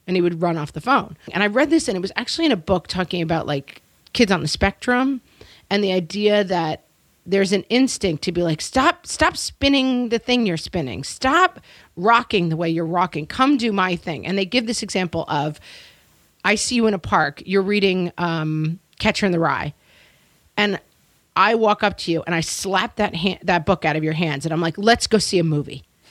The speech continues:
And you're like, "Wait, what? Y-, you've just assaulted me. I don't want this. Like, leave me alone. I'm reading my book."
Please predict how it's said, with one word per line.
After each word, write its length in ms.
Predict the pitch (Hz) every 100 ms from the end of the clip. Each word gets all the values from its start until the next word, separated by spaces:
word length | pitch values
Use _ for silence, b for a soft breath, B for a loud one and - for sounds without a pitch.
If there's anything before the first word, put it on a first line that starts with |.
| B 170 B B _
And 120 | 196
you're 100 | 220
like, 160 | 220 226
"Wait, 220 | 226 - -
what? 260 | 180 - _
Y-, 180 | 202 -
you've 180 | - 220
just 180 | 208 -
assaulted 540 | 214 - 233 226 180
me. 60 | 160
I 100 | 160
don't 200 | 208 202
want 300 | 196 208 -
this. 360 | 120 139 - 175
Like, 160 | 175
leave 180 | 190 196
me 100 | 190
alone. 380 | 170 190 165 156
I'm 140 | 165
reading 200 | 170 156
my 120 | 151
book." 320 | 139 - -